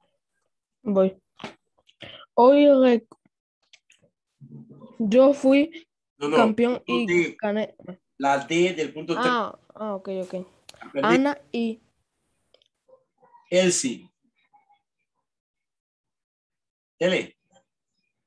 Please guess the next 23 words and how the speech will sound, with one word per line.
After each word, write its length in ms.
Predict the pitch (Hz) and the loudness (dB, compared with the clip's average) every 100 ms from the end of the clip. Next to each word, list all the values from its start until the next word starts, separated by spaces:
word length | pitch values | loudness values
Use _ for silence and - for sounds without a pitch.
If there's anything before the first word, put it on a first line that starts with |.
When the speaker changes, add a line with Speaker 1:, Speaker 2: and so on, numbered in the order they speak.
| _ _ _ _ _ _ _ _ - | _ _ _ _ _ _ _ _ -20
Speaker 1:
Ah, 220 | 185 175 | -18 -16
ok. 80 | 175 175 _ - - _ _ _ _ _ _ _ _ _ _ 294 277 _ - - | -16 -18 _ -20 -20 _ _ _ _ _ _ _ _ _ _ -20 -20 _ -12 -4
Speaker 2:
Ana. 360 | - 226 277 | 0 2 2
Speaker 1:
Ana 100 | - | 0
y, 320 | 233 220 220 - _ | -2 0 -2 -4 _
Ana 340 | 247 262 277 - | 0 0 0 -2
y 200 | 226 - | -6 -2
Elsie 560 | 240 226 - 220 254 _ _ | -2 -2 -6 -12 -12 _ _
se 260 | - 226 214 | -4 -4 -4
parecen 720 | - - 208 240 240 247 - | -8 -2 0 0 0 -4 -4
a 140 | 208 | -8
su 160 | 196 202 | -8 -6
madre. 560 | 202 208 196 180 185 - _ _ _ | -4 -2 -4 -6 -12 -18 _ _ _
Speaker 2:
Ok. 140 | - 139 - - _ _ _ _ _ | -10 -8 -8 -12 _ _ _ _ _
Aló. 380 | 117 131 170 - - - - - - | -10 -4 -2 -4 -8 -12 -12 -14 -16
Cuidado 320 | 123 127 160 | -6 0 0
con 140 | 143 135 | 0 -4
Elsie. 280 | 151 - 110 | -4 -8 -12
Miren 180 | 143 | -12
cómo 120 | 175 185 | -8 -8
se 100 | - | -4
escribe 180 | 175 | -2
Elsie. 460 | 196 180 156 180 - | -2 -2 -6 -8 -14